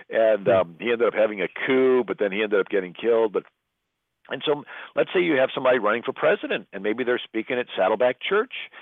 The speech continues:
and they're telling the audience, uh, "I'm in favor of marriage being a man and a woman. It's sacred. God's in the mix."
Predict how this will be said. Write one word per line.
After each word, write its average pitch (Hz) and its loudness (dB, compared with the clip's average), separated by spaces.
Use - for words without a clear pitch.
and 120 0
they're 120 0
telling 123 0
the 120 2
audience, 135 2
uh, 110 4
"I'm 180 0
in 110 -8
favor 135 2
of 90 -2
marriage 139 0
being 131 -2
a 87 -2
man 113 0
and 127 -2
a 101 0
woman. 90 -2
It's 180 0
sacred. 98 -2
God's 147 2
in 139 0
the 117 -2
mix." 117 -2